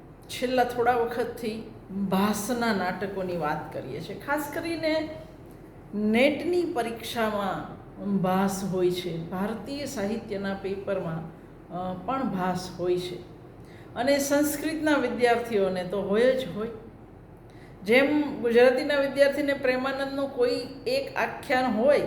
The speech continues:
એ જ રીતે સંસ્કૃતવાળાને ભાસનું કોઈ એક નાટક હોય. તો સૌથી વધારે અભ્યાસક્રમમાં જે પસંદ થતું આવ્યું છે,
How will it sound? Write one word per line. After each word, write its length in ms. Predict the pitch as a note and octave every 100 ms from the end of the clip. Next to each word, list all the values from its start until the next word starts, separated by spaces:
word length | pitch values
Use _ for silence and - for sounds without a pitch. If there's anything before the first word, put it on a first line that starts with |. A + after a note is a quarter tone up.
| - - - - - -
એ 220 | C#4 F4
જ 60 | B3
રીતે 440 | A#3 C#4 D4+ C#4+
સંસ્કૃતવાળાને 960 | A#3 B3 C4+ C#4+ - B3 G#3 G3 F#3+ G#3
ભાસનું 680 | A#3 F#3+ G3 G3 G#3 G#3+ -
કોઈ 140 | F#3
એક 400 | F3+ G#3+ - -
નાટક 420 | A3 G#3+ G#3 - B2+ -
હોય. 100 | - - - - - -
તો 160 | F#4 F#4+
સૌથી 640 | - - C4 C4+ - D4+
વધારે 480 | G4 G#4+ G4 F4+ F4+
અભ્યાસક્રમમાં 960 | - G#3+ A3 A3+ - C#4 C#4 C4 B3 G#3+
જે 120 | A#3
પસંદ 480 | A#3 B3+ - B3 A#3
થતું 460 | A#3 G#3+ A#3+ G#3+
આવ્યું 300 | G3 G#3+ A3
છે, 220 | - G3